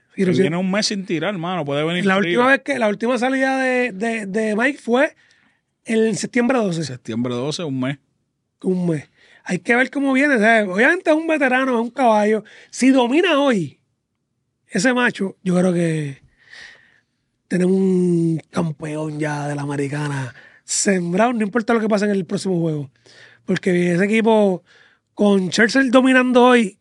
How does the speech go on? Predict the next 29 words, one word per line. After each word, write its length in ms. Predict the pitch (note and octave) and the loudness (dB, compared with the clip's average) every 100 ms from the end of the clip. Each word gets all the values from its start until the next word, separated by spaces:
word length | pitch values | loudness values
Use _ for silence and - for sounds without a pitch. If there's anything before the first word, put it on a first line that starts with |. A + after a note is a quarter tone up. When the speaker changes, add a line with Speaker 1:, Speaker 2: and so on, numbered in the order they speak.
| _ - | _ -8
Speaker 2:
se 180 | - | 0
va 100 | F#3 | 0
a 40 | F#3 | 2
crecer. 500 | A3+ G3+ A#3+ A3+ G#3+ - - - _ _ - | 0 2 2 2 -4 -12 -20 -20 _ _ -4
Van 180 | F3 G3 | 0 2
a 80 | |
saber 200 | F#3+ G#3+ G#3 | 0 -2 0
que 100 | A3 | 0
ya 60 | |
está 120 | G3+ G#3+ | 0 -4
activo 280 | - A3 | 0 2
para 140 | G#3+ G3+ | 2 0
las 40 | |
próximas 320 | G#3+ F#3+ G#3 F3 | 0 -2 0 0
salidas. 520 | A3+ A#3 G3+ G3+ G3+ _ _ _ _ _ _ | 0 2 2 0 -2 _ _ _ _ _ _
Y 60 | E3+ | 0
obviamente 280 | E3+ F#3 | 2 0
todo 180 | F3 G3 | -2 -2
el 60 | F#3 | 0
mundo 160 | G3 | 0
sabe 120 | F#3 G3+ | 0 -2
el 40 | |
calibre 320 | - G3 G3 | -2 2 2
del 320 | G3 G3 F#3+ F#3+ | 2 2 2 2
ojo 140 | F#3 | 4
biónico 360 | G3+ G3+ G3 G3+ | 4 4 4 2
del 140 | G#3 | 0
pana. 420 | B3+ G#3 F#3+ G#3 _ _ _ _ _ | 0 0 0 -4 _ _ _ _ _
So, 560 | - F#3+ F3+ E3 D3+ | -2 2 2 -2 -8